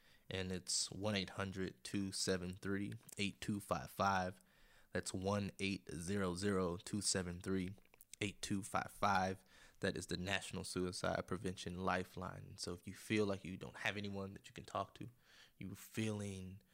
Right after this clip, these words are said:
um, as if all hope is lost or you are alone or, um,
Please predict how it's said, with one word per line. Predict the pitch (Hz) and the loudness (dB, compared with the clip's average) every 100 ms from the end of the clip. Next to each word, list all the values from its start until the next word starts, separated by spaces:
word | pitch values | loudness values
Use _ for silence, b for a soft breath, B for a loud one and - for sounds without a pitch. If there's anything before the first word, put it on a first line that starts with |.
| b b b b - | b b b b -12
um, | 92 90 101 101 101 101 - _ _ _ _ _ _ - - _ - | -10 -10 -12 -14 -16 -20 -20 _ _ _ _ _ _ -20 -20 _ -4
as | 117 98 | -2 -2
if | 101 - | -4 -2
all | 101 98 98 95 | 2 4 2 0
hope | - 101 - | 0 -4 -2
is | 92 90 | -6 -6
lost | 92 92 95 - - | -4 0 0 -2 -8
or | 82 | -10
you | 90 90 92 90 98 | -10 -10 -10 -10 -8
are | 85 87 87 - | -6 -6 -8 -10
alone | 85 90 92 95 92 85 92 101 b b b b b | -8 -6 -4 -4 -4 -8 -12 -16 b b b b b
or, | - 90 87 87 90 90 - - 117 123 _ 110 | -8 -4 -4 -4 -6 -8 -12 -14 -16 -20 _ -14
um, | 101 | -14